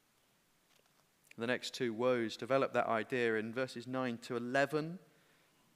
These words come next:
It's talking about the Babylonians. They've built this great city with huge, strong walls.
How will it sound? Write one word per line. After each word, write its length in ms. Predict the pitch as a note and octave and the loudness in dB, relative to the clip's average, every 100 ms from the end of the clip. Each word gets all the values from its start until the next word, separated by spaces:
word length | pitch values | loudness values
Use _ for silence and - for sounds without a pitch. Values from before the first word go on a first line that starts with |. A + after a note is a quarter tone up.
| _ - | _ -12
It's 160 | A2+ | -12
talking 300 | - C3+ A#2+ | -4 -4 -2
about 220 | A#2 A#2+ A2 | 2 2 2
the 60 | |
Babylonians. 760 | G2+ C3 B2+ B2+ C3 B2+ A#2 - | 4 4 6 4 4 2 -2 0
They've 220 | B2 - | 0 2
built 200 | D#3 - | 2 2
this 160 | C#3 | -2
great 720 | - - F3+ G#3 A#3 A#3+ - | -2 -6 -2 6 6 6 4
city 460 | - - A3 - D#3+ | 0 2 2 2 2
with 160 | C#3+ C3+ | 2 0
huge, 760 | - C4 C4+ B3+ A3+ - - | -4 -2 0 0 0 0 -2
strong 440 | - A3+ A3 G#3 | 2 4 4 2
walls. 720 | G#3 A3+ A3 E3 G2+ G2+ - | 4 4 4 2 -2 -6 -6